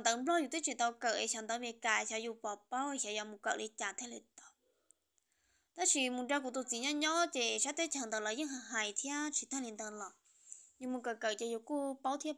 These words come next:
bao này nhở. Chị cũng cô cỡ tao ta, cô tôi chỉ khi cô cỡ chế, chị cũng cô muốn chọn tao chế thế gì. Cô tôi chỉ nói nữa lúc cô thế nữa, hoa nữ xí xí nữa. Chị cũng làm một việc cô tôi chỉ nói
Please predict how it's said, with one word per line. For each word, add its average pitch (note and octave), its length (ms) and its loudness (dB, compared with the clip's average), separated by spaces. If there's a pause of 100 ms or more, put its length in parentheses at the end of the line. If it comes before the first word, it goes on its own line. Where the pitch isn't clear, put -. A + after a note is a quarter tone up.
bao D4 220 0
này C#4+ 120 -4
nhở. B3+ 120 -6 (880)
Chị C#4+ 140 4
cũng C4+ 160 2
cô F4 120 6
cỡ A#3+ 320 8
tao A3+ 180 8
ta, G3+ 580 2 (280)
cô A3 340 0
tôi A#3+ 200 -2
chỉ A3 160 0
khi B3 120 -2 (100)
cô G4+ 80 -2
cỡ B3 260 0 (140)
chế, C#4+ 600 -4
chị A3 140 4
cũng - 140 -8
cô C4+ 80 -2
muốn A3+ 180 -2
chọn A#3 200 -2
tao A3+ 220 -4
chế B3 200 2
thế C#4+ 160 -2
gì. G3+ 320 4 (760)
Cô D4 120 -4
tôi C#4+ 120 2
chỉ C#4 160 2
nói C#4 140 6
nữa B3 160 0
lúc D#4 280 2
cô G#3+ 200 0
thế D4 140 0
nữa, D#4 100 -2
hoa A#3+ 220 -2
nữ A#3 160 -4
xí C#4 160 2
xí C4+ 200 6 (140)
nữa. D4 200 -2 (1600)
Chị D4+ 140 4
cũng C#4+ 140 0
làm C#4+ 180 4
một C#4 60 0
việc C4 220 4
cô B3 140 -2
tôi C4 180 0
chỉ A#3 160 -2
nói B3 220 4